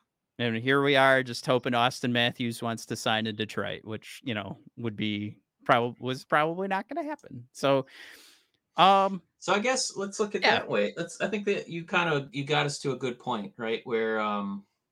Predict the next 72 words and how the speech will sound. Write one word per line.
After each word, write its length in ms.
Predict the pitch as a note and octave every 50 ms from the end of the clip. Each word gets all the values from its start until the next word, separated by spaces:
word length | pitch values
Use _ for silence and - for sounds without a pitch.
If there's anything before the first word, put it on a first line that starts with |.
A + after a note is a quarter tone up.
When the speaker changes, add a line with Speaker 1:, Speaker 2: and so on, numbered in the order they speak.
| _ _ _ _ _ _ _ _ _ - - - -
Speaker 2:
we 80 | B2
kinda 160 | - F#3 E3+
Speaker 1:
By 120 | E3 A3 B3
the 80 | B3+
Speaker 2:
said 0 |
Speaker 1:
way, 100 | A3+ F#3+
Speaker 2:
some 80 | D3+ D#3+
Speaker 1:
this 140 | F#3 - D3+
is 180 | D#3+ E3 -
Speaker 2:
peripheral, 180 | - E3+ - - - _ _ _ _ _ _ _
some 260 | - - F3 D3+ D3 D3
Speaker 1:
all 180 | E3+ A#3+ C4+
of 80 | C4+ G#3+
this 140 | A3 G3+ F#3+
Speaker 2:
peripheral 100 | E3+ D#3
Speaker 1:
is 200 | D#3+ - - - _ _ _ _ _ _ _ -
impromptu 640 | F3 E3+ E3 D3+ - F3 E3+ F3 - - - E3 C#3+
conversation. 760 | - E3 D#3 D3 C#3 - - C#3 A#2+ A2+ - G#2+ G2 G#2 -
None 200 | D3+ E3 F3+ F3
of 60 | F3 E3
this 180 | D#3+ D#3 -
is 100 | C#3+ C3+
on 160 | C#3+ C3 C3
the 80 | B2 A#2
slide, 360 | - - A#2 G2 G2+ G2 -
so 120 | - - C3+
we 80 | C3+
have 80 | D3 C#3
a 40 | B2
lot 340 | A2+ A#2 A#2+ B2+ B2+ -
to 100 | - -
talk 240 | B2 - C3+ - -
about 200 | - C3 - -
<laughs> 0 |
today. 480 | - - - - - - - - - - _ _ _ _ _ _ _ _ _ _ _ _ _ _ -
Speaker 2:
Um, 540 | B2+ B2+ B2+ B2 B2 A#2+ A#2 A2+ A#2 A2+ - _ _ _ _ _ _ _ _ _ _ _ _ _ _ _ _ _ _
so, 520 | - - F3+ D#3+ D#3+ D#3 D3+ D3+ D3 D3 D3 -
uh, 80 | D#3 - - _ -
you 120 | E3 F3
know, 100 | - -
if 80 | C#3+ -
you're 60 | D3+
signing 280 | D3 - F#3 F#3 F3+ E3+
peripheral 440 | - - E3 D#3 D#3 - C#3+ B2 A#2
guys 400 | A#2 A2 G#2+ G#2+ G#2+ G#2 G#2 -
and 80 | A#2
you're 80 | A#2 A2+
still 200 | - - C3+ B2+
setting 240 | - - B2+ - A#2
yourself 380 | A2+ - - A#2+ A#2+ A#2+ -
up, 180 | A2+ A2 - -
self 280 | - B2 A#2 A2+ -
up 160 | A#2+ A2+ G#2+ -
for 80 | -
a 20 | A2
little 160 | A#2 A#2 A2+
bit 100 | A#2 A2+
of 60 | G#2+
cap 220 | - G#2+ G2+ G2
space, 360 | - - - G#2 G2 G2 - -
you 80 | G#2+
still 180 | G2+ - C#3+ C#3
have 120 | C3+ C3+
about 260 | C3 B2 A#2+ A#2 G#2
nine 260 | A2+ A2+ A2 A2 A2 A2
or 80 | G#2
ten. 360 | G2 - A2 G2+ F#2 F#2 -
So 140 | - - B2
you 60 | G#2+
could 140 | - A#2+ G#2+
still 220 | - - C#3 C3+ B2+
afford, 720 | B2 - - - F3+ F3 D#3+ D3 C#3+ C3+ C#3 D3 D#3 D3